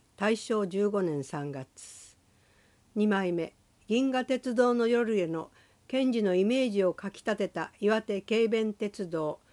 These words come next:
宮沢慎一郎氏撮影。河原の小石はみんな透き通って、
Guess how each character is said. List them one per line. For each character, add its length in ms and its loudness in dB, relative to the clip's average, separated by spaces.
宮 240 0
沢 280 -2
慎 280 0
一 180 -4
郎 160 -2
氏 160 -10
撮 340 -12
影。 320 -6
河 160 2
原 180 2
の 160 0
小 200 2
石 240 -2
は 260 -2
み 140 2
ん 100 0
な 120 0
透 120 -14
き 160 -6
通 80 2
っ 40 -8
て、 380 -6